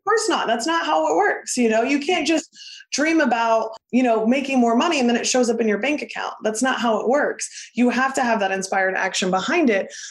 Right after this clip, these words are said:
But as long as you do that, then it will come to fruition because the universe always rewards action.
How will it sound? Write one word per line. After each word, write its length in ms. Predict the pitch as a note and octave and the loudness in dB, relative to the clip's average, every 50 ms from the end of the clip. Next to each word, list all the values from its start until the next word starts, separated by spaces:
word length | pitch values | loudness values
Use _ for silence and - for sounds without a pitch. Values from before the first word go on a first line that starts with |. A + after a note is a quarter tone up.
| - _ | -8 _
But 280 | - E3+ C#4 A3 - - | -2 0 0 0 0 0
as 120 | B3 A3+ | 0 4
long 320 | A3 A#3 C4 D4 E4+ F4+ | 4 4 4 4 4 4
as 140 | F4 D4+ A#3 | 4 4 4
you 100 | B3+ B3 | 4 4
do 200 | G3+ G3+ B3 D4+ | 4 4 4 4
that, 280 | F4 G#4+ A4 A4 A4 B3+ A#3+ | 4 4 4 4 4 2 2
then 100 | C#4+ C#4 | 2 2
it 140 | B3+ G#3+ | 2 4
will 180 | G#3 B3+ C#4+ C#4 | 4 4 2 2
come 180 | - - B3 A3+ | 2 2 2 2
to 120 | A#3 A#3 | 2 2
fruition 400 | A3+ - G#3 A3 B3+ C4+ - - | 0 2 2 2 2 0 0 -4
because 220 | - - - G#3 - | -6 -6 -6 -2 0
the 100 | A3+ A3 | 2 2
universe 460 | G#3+ C4 D#4 E4 B3 B3 A#3+ A#3 - | 4 4 2 2 2 0 0 0 0
always 440 | - G#3+ A3+ A#3+ A#3+ A#3 A3 A3 G#3+ | 0 0 2 2 4 2 2 2 2
rewards 480 | G#3 G#3 G3 F#3+ G#3 A3 G#3+ F#3 - - - | 2 2 4 4 2 2 2 0 0 -2 -4
action. 400 | F#3+ G3 G#3+ G#3 - - - | -4 -4 -4 -4 -4 -6 -6